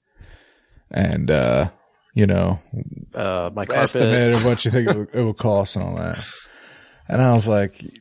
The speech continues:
Speaker 1: "Okay." So I sent him, like, you know,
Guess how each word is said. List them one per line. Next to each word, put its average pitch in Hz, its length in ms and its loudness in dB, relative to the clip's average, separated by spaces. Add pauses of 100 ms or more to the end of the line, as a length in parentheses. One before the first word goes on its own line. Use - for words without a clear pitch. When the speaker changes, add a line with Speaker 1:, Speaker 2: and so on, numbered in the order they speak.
(440)
Speaker 1:
"Okay." 95 600 0 (400)
So 160 200 0
I 151 60 6
sent 160 260 2
him, 143 140 4
like, 117 380 2 (320)
you 117 140 0
know, 101 340 0